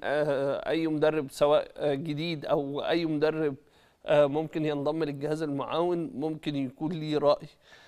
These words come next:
آه، خلال الفترة المقبلة.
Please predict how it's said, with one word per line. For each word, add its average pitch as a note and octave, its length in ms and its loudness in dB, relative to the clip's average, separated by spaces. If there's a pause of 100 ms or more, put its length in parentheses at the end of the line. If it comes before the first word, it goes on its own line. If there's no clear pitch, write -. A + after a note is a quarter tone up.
(340)
آه، D3 240 10
خلال D3 580 4
الفترة C#3 680 2
المقبلة. C3 880 -4